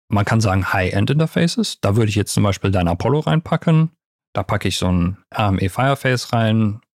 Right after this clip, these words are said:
und Ähnliches in der Pla-, Preisklasse, also wo man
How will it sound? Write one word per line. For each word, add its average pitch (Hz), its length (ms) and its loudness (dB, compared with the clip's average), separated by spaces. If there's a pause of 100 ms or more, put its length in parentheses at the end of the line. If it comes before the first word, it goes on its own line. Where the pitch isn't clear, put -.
(200)
und 92 720 0
Ähnliches 123 440 0
in 123 140 0
der 104 100 2
Pla-, 104 340 -2
Preisklasse, 104 600 -2
also 104 200 -2
wo 107 100 2
man 95 320 0